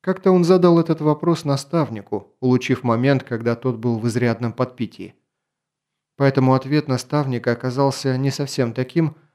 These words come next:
какой прозвучал бы из его уст в ином случае. Наставник пьяненько рассмеялся и, покачнувшись, заговорил непослушным языком.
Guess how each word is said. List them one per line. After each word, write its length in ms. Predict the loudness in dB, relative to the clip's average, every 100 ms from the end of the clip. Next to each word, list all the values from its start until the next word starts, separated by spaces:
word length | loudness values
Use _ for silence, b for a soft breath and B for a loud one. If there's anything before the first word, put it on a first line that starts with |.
| b b
какой 320 | -8 0 0 2
прозвучал 600 | 2 2 0 2 0 2
бы 160 | 2
из 100 | 0
его 260 | 0 2 0
уст 360 | 0 -4 -6 -6
в 160 | -2
ином 240 | 0 0 -4
случае. 580 | -8 -10 -8 -10 -12 -14 _ _ _ _ _ _ _ _ _ _ _
Наставник 580 | -2 0 2 2 0 -2
пьяненько 480 | -4 -4 -6 -10 -10
рассмеялся 800 | -10 -12 -6 -4 -4 -4 -8 -10 _ _ _ _
и, 100 | -2
покачнувшись, 840 | 2 0 2 -2 -2 -6 -4 -6 0
заговорил 560 | 0 2 -2 0 -2
непослушным 680 | -2 -2 -6 -6 -14 -12 -12
языком. 480 | -8 -6 -4 -8